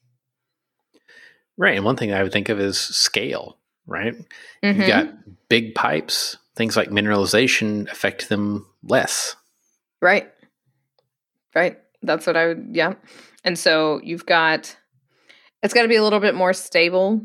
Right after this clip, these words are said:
Speaker 2: maybe, where that is. That's just me talking. I don't know if that's actually true.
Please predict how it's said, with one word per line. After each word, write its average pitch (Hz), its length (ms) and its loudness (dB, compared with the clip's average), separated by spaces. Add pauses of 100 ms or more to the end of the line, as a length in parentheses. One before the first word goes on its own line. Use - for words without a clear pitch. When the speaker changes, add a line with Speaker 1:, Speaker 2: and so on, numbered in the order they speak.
(120)
Speaker 2:
maybe, 254 400 0 (140)
where 233 160 2
that 226 200 4
is. 233 220 2
That's 180 240 2
just 156 200 -4
me 139 160 -8
talking. - 380 -14
I - 80 -10
don't 87 140 -12
know - 80 -10
if - 80 -16
that's - 220 -10
actually - 340 -10
true. - 400 -6